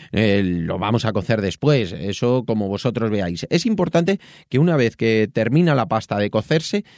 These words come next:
ya vayamos haciendo todo seguido, que no dejemos la pasta reposando y después la tengamos un montón de tiempo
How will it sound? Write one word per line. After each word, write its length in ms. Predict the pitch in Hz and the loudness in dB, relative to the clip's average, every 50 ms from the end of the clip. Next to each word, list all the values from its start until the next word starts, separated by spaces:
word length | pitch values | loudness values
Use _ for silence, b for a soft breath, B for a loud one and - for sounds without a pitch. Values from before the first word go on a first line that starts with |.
| B B - | B B -6
ya 220 | 123 120 160 165 | -2 0 2 2
vayamos 380 | 175 170 156 175 180 165 - 160 | 2 2 2 2 2 2 0 0
haciendo 360 | 139 - 160 160 160 151 143 | 0 2 2 2 4 2 2
todo 240 | - 151 143 139 127 | 2 2 2 2 2
seguido, 400 | - 123 110 107 107 101 101 92 | 0 0 0 0 0 0 -2 -2
que 140 | - 123 | -2 0
no 100 | 127 156 | 2 2
dejemos 420 | 170 165 - 175 165 165 156 - B B B B B B | 2 2 2 0 0 0 0 -2 B B B B B B
la 320 | - 113 120 123 113 - - | -2 0 2 2 2 0 0
pasta 640 | 143 147 151 143 - - 143 135 135 135 135 131 127 | 2 2 2 0 0 0 2 4 4 4 4 4 2
reposando 800 | 123 131 131 104 - 110 113 - 147 147 147 143 139 135 139 135 | 2 0 -2 -2 -2 -4 -2 0 2 2 4 4 4 4 4 4
y 100 | 135 131 | 4 2
después 380 | 113 120 120 - - 131 131 123 | 0 -2 -2 -2 0 0 2 2
la 220 | 127 131 127 120 | 2 2 0 0
tengamos 440 | - 127 120 123 127 127 131 123 - | 0 0 0 2 2 2 2 2 2
un 100 | 135 127 | 2 0
montón 260 | 123 120 110 123 120 | 0 0 0 0 0
de 80 | 120 113 | 0 0
tiempo 420 | 120 127 131 131 120 131 127 120 | 2 2 0 2 0 0 -2 -4